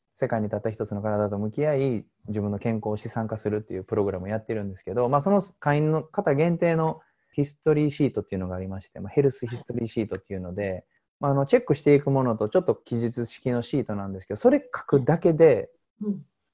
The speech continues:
Speaker 1: 自分の今の健康状態と未来の展望まで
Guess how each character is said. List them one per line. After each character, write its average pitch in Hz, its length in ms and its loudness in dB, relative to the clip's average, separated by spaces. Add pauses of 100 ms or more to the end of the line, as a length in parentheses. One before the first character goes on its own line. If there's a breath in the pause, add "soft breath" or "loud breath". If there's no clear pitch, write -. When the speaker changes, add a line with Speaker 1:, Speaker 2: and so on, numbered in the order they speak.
(280)
Speaker 1:
自 123 120 0
分 151 300 2
の 202 100 4
今 160 200 2
の 151 120 0
健 165 300 0
康 156 160 4
状 143 220 6
態 101 260 -4
と 104 420 2 (520)
未 165 120 4
来 160 200 8
の 104 100 0
展 123 300 0
望 117 160 6
ま 101 140 -2
で 98 200 -10